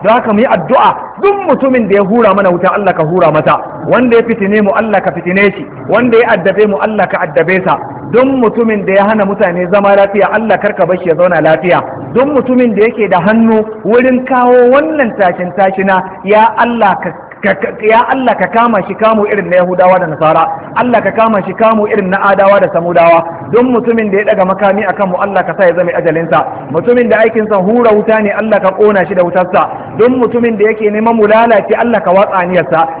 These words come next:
Allah ka mai da shi na baya ga dangi sai dangi sun ci su basa.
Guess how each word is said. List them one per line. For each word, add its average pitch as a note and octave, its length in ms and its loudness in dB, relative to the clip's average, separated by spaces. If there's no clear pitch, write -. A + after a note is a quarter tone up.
Allah A3+ 360 0
ka G3+ 100 0
mai A3 180 2
da G3+ 120 -2
shi G3+ 140 -8
na G#3 100 2
baya G#3+ 280 2
ga G3 100 0
dangi G3+ 400 -2
sai F#3+ 100 -2
dangi F#3 280 -4
sun E3+ 120 -10
ci E3+ 120 -10
su E3 80 -10
basa. D#3+ 280 2